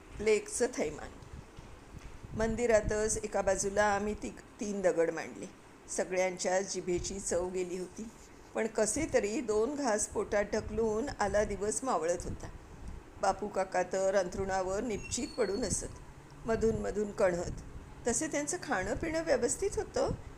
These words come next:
पण ते अंथरुणातून उठत नसत, सतत झोपूनच असायचे. संध्याकाळ झाली की कुत्रे भेसूर आवाजात ओरडू लागायचे, त्यामुळे वातावरणातील भयानकता अधिकच वाढायची.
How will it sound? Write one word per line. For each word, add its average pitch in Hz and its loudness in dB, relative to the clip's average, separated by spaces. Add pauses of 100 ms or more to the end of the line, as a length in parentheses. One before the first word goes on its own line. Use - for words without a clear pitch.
(180)
पण 262 0
ते - 0
अंथरुणातून 320 2 (100)
उठत 330 -4
नसत, 165 -2 (500)
सतत 254 4
झोपूनच 254 -2
असायचे. 156 -2 (600)
संध्याकाळ 202 2
झाली 196 -2
की 220 -10
कुत्रे 208 -4
भेसूर 196 0
आवाजात 196 2
ओरडू 202 0
लागायचे, 214 0 (520)
त्यामुळे 220 4
वातावरणातील 214 2
भयानकता 202 2
अधिकच 208 0
वाढायची. 175 -2